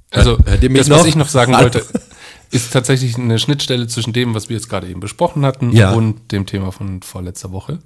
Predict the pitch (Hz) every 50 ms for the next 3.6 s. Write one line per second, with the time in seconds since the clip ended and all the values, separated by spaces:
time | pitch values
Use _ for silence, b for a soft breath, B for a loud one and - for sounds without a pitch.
0 | B B B B B B B B B B B B B B _ - - 135 117 107
1 | 131 156 208 220 190 139 135 127 123 123 123 107 78 104 107 101 98 - - 85
2 | 82 85 92 - _ _ - 104 98 95 95 95 - 127 156 185 b b b b
3 | 95 95 92 90 87 87 - - 104 - 123 139